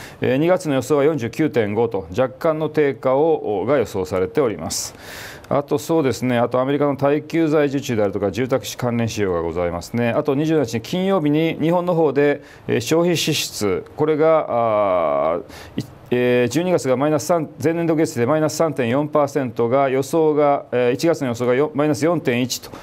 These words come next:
いう形でございます。マイナスが続いております。えー、それから、あー、鉱工業生産指数とかですね、えー、消費者物価指数なんかも発表されまして、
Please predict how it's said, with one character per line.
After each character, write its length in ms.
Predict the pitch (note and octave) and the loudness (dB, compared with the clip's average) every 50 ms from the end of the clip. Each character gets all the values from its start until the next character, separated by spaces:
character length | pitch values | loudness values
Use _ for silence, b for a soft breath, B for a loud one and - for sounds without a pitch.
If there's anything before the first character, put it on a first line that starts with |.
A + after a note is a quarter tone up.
| B B - | B B -4
い 80 | A2+ B2 | -2 -2
う 60 | A#2+ | 0
形 360 | A#2 A2+ A2+ A2+ G#2 - - | 0 2 0 0 -2 -2 -2
で 60 | G#2 | 0
ご 120 | G2+ G#2 G2+ | 0 0 2
ざ 140 | G2+ G2+ F#2+ | 2 0 0
い 60 | F#2 | 0
ま 120 | F#2 G2 F#2+ | -2 -4 -6
す。 180 | - - A#2 | -6 -4 -2
マ 100 | A#2 A#2+ | -2 0
イ 40 | A#2+ | 0
ナ 100 | A#2 A2+ | 0 -2
ス 140 | A#2 - G#2 | -2 -2 -2
が 100 | G#2+ G#2 | -2 -2
続 280 | - - G2 G2+ G2+ | -2 -4 -4 -4 -2
い 100 | G2 F2 | -2 -4
て 100 | - - | -2 -4
お 80 | F#2 F2+ | -4 -2
り 100 | F2+ F2+ | -2 -4
ま 140 | F2+ F2+ F2+ | -6 -6 -6
す。 680 | - - - - - - - - - - - - - - | -6 -10 -12 -14 -16 -16 -14 -14 -14 -14 -14 -14 -6 -2
え 280 | A#2+ B2 B2+ C3 C3 B2+ | 0 2 2 2 2 0
ー、 40 | A2+ | 0
そ 140 | - C3+ | 0 0
れ 100 | C3+ C3 | 0 0
か 200 | B2 - C3 C3 | 0 0 0 2
ら、 340 | C3+ D3 D3 C3 A#2 B2 A#2 A#2 | 4 4 4 4 2 2 2 0
あ 20 | |
ー、 20 | A2+ | 0
鉱 240 | A#2 D3+ D#3+ E3 D#3+ | 0 -2 -2 -2 -2
工 280 | - - F3+ F3+ F3+ | -2 -2 0 0 2
業 140 | F3+ F3+ E3 | 2 0 0
生 160 | - F3 E3 | 2 0 0
産 200 | D#3+ E3+ D3+ D3 | 2 2 0 0
指 120 | C3 C#3+ C3+ | 0 -4 -4
数 240 | - - D3 B2 | -2 0 -2 0
と 140 | G2+ A2 F#2+ | 0 -2 -2
か 100 | - D#2+ | -2 -4
で 80 | - - | -6 -6
す 120 | - B2 | -4 -2
ね、 200 | C3 C3+ C3 A2+ - | -2 -2 -2 -2 -2
え 140 | A#2+ A2+ A2+ | 0 0 0
ー、 20 | A2 | 0
消 140 | - C#3 | 0 -2
費 60 | C#3+ - | 0 0
者 80 | E3+ | 0
物 120 | D3 D#3 D3+ | 0 0 0
価 120 | - D3+ | 0 0
指 180 | C3+ - - A#2 | -2 -2 -6 -10
数 180 | - - A2+ | -6 -4 -4
な 100 | A2 G#2+ | -2 -2
ん 60 | G#2+ | -2
か 100 | G2+ C#3+ | -2 -2
も 80 | D3+ C#3 | 0 0
発 140 | B2 A2+ - | 0 0 0
表 100 | A2+ A2 | -2 -2
さ 120 | - A2+ G#2 | 0 0 -2
れ 80 | G2 | -2
ま 100 | G2 G2+ | -2 -6
し 100 | F#2+ - | -8 -6
て、 320 | - C#3 D3 D3 D3+ - | 0 2 2 2 2 0